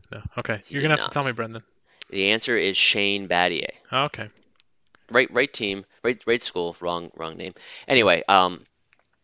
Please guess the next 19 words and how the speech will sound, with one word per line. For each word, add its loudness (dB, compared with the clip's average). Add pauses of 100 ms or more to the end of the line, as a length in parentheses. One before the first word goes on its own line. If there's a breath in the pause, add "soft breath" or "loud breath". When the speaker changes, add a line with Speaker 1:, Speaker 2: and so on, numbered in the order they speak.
(160)
Speaker 2:
it, -6
Iowa 8
is, 0
is -10
not 0
good 0
on 0
offen-, 0
on -4
defense. -6 (300 soft breath)
Um, -2
I -2
think -6
that -8
they'll 2
have 0
trouble, -4
um, -6
against -10